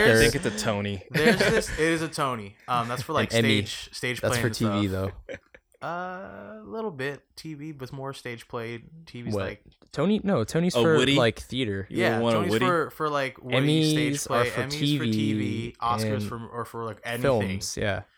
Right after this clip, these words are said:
Speaker 2: Um, there is this
Speaker 1: M T V
Speaker 2: thing in
Speaker 1: Music, Music
Speaker 2: Solano
Speaker 1: Awards.
Speaker 2: County,
Speaker 1: <laughs>
Speaker 2: which, where I'm from. If y'all, for those who don't know, it's, like, where Sacramento is the capital of California,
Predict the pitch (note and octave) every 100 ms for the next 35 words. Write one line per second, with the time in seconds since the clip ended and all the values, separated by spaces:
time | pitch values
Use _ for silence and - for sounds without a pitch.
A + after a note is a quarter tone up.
0 | _ _ - B2 A#2+ G#2 F#2 F#2 _ _
1 | _ _ - C3 D3 C#3+ D3+ F3+ F3+ A2
2 | G#2+ G#2 G#2 G#2 G#2+ C3+ A#2 B2+ A#2 C3
3 | B2+ B2 B2 A#2+ B2 A#2+ G#2+ A2 - A#2
4 | A#2 - A#2+ A#2 A2+ A2 A#2 G2+ F#2+ G2
5 | - - A2+ G#2+ G#2+ _ _ - G#2+ G#2
6 | G2+ G#2+ A2 G2 G2+ G2+ G#2 - G2 F#2
7 | _ _ G#2 - G2+ - G#2 G2 G2 F#2+
8 | - - G2 G2 F#2+ F#2+ G#2+ F#2+ - F#2+
9 | G2 F#2+